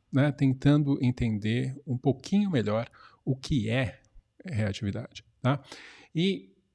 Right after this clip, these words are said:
é importante a gente ter na nossa mente, reconhecer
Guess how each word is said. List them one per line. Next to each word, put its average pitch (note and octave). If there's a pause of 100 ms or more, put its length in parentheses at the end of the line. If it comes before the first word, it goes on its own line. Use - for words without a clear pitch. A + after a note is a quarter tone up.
(920)
é D3+
importante F3+
a C#3+
gente B2+ (380)
ter C#3
na G#2+
nossa G2+
mente, A#2+
reconhecer B2